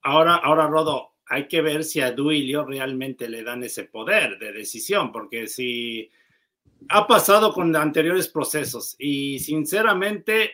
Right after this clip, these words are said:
falta, o sea, realmente alguien que se responsabilice de, de, de, de,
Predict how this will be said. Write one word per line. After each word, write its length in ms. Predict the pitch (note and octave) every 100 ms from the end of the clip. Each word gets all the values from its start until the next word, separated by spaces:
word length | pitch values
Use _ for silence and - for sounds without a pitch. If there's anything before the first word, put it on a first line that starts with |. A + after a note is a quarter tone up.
| _ -
falta, 760 | - F3 F#3 - F3+ D#3+ C3 - - B2
o 80 | A#2+
sea, 340 | C3+ B2+ A#2 _
realmente 560 | A#2+ D3+ E3 F3 F3 F3
alguien 340 | F3 E3+ F#3
que 80 | D#3
se 160 | - C3
responsabilice 1200 | A#2+ - C3+ B2 A#2+ A#2+ C3 C#3+ D3+ E3 E3 - _
de, 360 | A#2 A2 G#2 G2
de, 300 | G#2 G2 A#2+
de, 320 | F#2+ F#2 F#2 _
de, 360 | G2 F#2 F#2